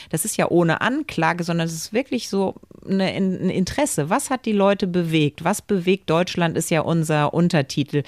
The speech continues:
Und das sind die krassen Themen und deshalb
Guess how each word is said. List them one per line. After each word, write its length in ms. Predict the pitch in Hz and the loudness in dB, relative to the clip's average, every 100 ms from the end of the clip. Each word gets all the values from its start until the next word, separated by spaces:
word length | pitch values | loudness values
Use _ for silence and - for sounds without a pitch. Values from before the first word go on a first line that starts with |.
| - - - | -6 -16 -4
Und 200 | 156 151 | -2 0
das 180 | 151 - | 0 2
sind 260 | 185 262 | 2 2
die 140 | 240 - | -2 -6
krassen 540 | - - 151 - 143 | -8 -4 -2 -2 -4
Themen 340 | - 151 156 | -2 -2 0
und 180 | 151 143 | 0 0
deshalb 400 | 151 - 180 180 | -2 0 -2 -2